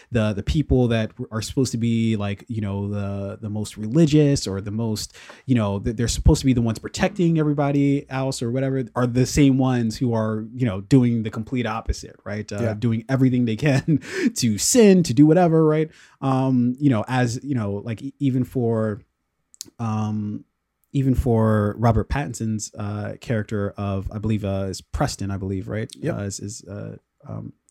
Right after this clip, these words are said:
Speaker 1: his name in the, uh, the, the movie. Uh, he, he's supposed to be this preacher, but he's, like, the furthest thing from, like,
Speaker 2: Yeah.
Speaker 1: a preacher. Like, he may have, like, all the mannerisms and shit, but he doesn't, like,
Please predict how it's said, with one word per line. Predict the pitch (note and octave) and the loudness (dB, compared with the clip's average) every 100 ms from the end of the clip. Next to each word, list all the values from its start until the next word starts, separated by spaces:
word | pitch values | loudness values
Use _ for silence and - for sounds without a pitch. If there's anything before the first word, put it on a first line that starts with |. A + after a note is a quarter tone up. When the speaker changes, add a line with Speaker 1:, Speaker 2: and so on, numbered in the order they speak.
| - - | -20 -8
Speaker 1:
his | A2 | -4
name | G#2 G2+ | -2 -2
in | |
the, | G2+ G2 F#2+ | -2 -4 -6
uh, | G#2+ - | -10 -10
the, | G2 G#2+ - _ - - - - _ | -12 -12 -16 _ -20 -20 -20 -20 _
the | A2+ | 0
movie. | G#2+ G#2 G2+ G2 _ | 2 2 0 -2 _
Uh, | A#2 A2 G#2 - | 0 2 0 -6
he, | - - E3 E3 D#3 C#3 C#3 _ _ _ | -10 4 8 8 8 6 2 _ _ _
he's | - F3+ | 2 6
supposed | - - | 6 6
to | |
be | C#3+ | 6
this | B2 | 6
preacher, | - A3+ A3 C3+ A2+ | 4 4 6 6 2
but | A#2 B2+ | 2 0
he's, | F#3 F#3 E3+ | 4 4 6
like, | D#3 D3 _ | 6 4 _
the | D3 C#3+ | 2 2
furthest | - F#3 F3+ E3 - | 6 8 8 6 6
thing | D#3+ D#3 D3 | 8 8 4
from, | - D#3 D3+ C#3 C3+ C3 - | 4 6 8 8 4 2 0
like, | C3 A#2+ | 0 0
Speaker 2:
Yeah. | B2 | 2
Speaker 1:
a | |
preacher. | - E3+ | 2 4
Like, | C#3 | 2
he | B2 C#3+ | 4 6
may | D3 C#3 | 10 8
have, | C3 B2+ | 8 4
like, | B2 A#2 | 2 2
all | A#2+ | 0
the | G#2 | 4
mannerisms | F3 A3 E3 A#2+ A2 G#2+ | 6 6 6 4 2 -2
and | G#2 G2+ | -4 -4
shit, | A2+ G#2 | -6 -4
but | G#2+ | -2
he | A#2+ | -2
doesn't, | G#2 C#3 C#3 C3+ C3+ | 4 4 6 2 2
like, | A#2+ G#2+ | -4 -6